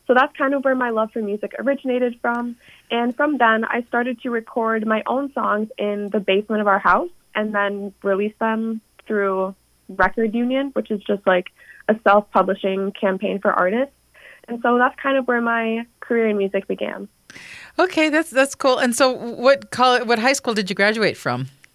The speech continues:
Speaker 1: Oh, I just graduated from Edina High School, and I'm now at Northwestern University in Illinois.
Speaker 2: Oh, wonderful. Um, so, um, uh, so y-, your song, uh, it, um,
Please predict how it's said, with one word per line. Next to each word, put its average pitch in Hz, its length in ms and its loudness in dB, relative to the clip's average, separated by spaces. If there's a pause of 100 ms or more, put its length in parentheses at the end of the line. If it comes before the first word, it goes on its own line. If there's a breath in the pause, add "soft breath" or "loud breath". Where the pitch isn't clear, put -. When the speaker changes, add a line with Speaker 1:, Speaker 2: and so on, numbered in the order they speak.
(500)
Speaker 1:
Oh, 403 320 6
I 277 100 6
just 330 200 -2
graduated 277 440 0
from 285 160 2
Edina 226 340 0
High 247 180 -4
School, 277 340 -2
and 240 100 -6
I'm 247 140 -4
now 226 180 -2
at 226 100 -8
Northwestern 208 600 -8
University 190 520 -6
in 185 100 -4
Illinois. - 460 -6 (240)
Speaker 2:
Oh, 359 320 4
wonderful. 240 720 0 (320 loud breath)
Um, 311 200 4
so, 339 440 2 (380 loud breath)
um, 302 280 6 (400 loud breath)
uh, - 360 -4
so 294 480 -2
y-, 233 240 -10
your 262 240 0
song, 285 400 2
uh, 240 180 -2
it, - 300 -8 (420)
um, 220 460 4